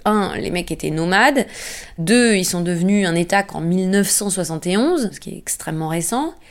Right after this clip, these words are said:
Et puis, euh, et puis l'idée, c'est pas de te faire un cours d'histoire sur le Qatar. Mais en gros, la culture qatari, enfin, ce que j'en comprends, c'est évidemment très, très lié à leurs racines bédouines et donc, finalement, à leur vie dans le désert. Alors à partir de là, il y a plusieurs choses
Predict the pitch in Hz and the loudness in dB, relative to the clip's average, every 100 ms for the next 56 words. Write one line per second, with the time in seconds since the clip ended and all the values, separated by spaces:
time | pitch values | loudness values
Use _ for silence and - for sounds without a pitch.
0 | - - - - - - 175 175 226 277 | -20 -18 -20 -20 -20 -2 -2 0 4 4
1 | 262 170 160 156 156 156 - 180 156 190 | 6 4 2 -2 -2 -4 -4 -4 -4 -4
2 | 160 160 - 156 175 151 151 156 175 - | -4 -6 -8 -6 -6 -6 -8 -6 -4 2
3 | 190 180 156 156 165 202 254 311 208 - | 2 2 -2 0 0 4 4 4 2 -4
4 | - - - 196 208 208 202 196 240 285 | -16 -16 -2 2 4 4 4 4 6 8
5 | 294 180 196 214 - 247 254 247 - 196 | 6 4 2 2 2 0 2 0 0 -2
6 | 190 180 226 302 202 156 - 226 208 202 | 0 0 0 -2 -2 -6 -2 -2 0 -4
7 | 170 165 - 214 254 - - - - - | -8 -8 -4 -2 -2 -6 -20 -20 -14 -8
8 | - 233 202 185 185 202 220 - - 254 | -2 0 0 0 0 0 -2 -4 -2 -2
9 | 247 214 196 190 233 185 160 175 180 226 | -2 -4 -2 0 2 2 0 -2 0 0
10 | 185 170 160 208 262 - - - - 190 | 0 -2 -2 -2 -2 -4 -12 -12 -4 -2
11 | 170 247 277 - - - - 165 165 226 | 0 0 0 -6 -14 -16 -10 -6 -2 -2
12 | 185 156 160 175 226 196 175 175 - - | 0 0 0 2 2 2 0 -2 -4 -8
13 | - - - - - - - 156 156 175 | -14 -18 -16 -16 -18 -20 -4 2 4 4
14 | - 196 180 233 233 180 226 214 220 214 | 2 0 2 4 4 4 0 2 2 2
15 | - 214 180 170 | 0 0 0 -6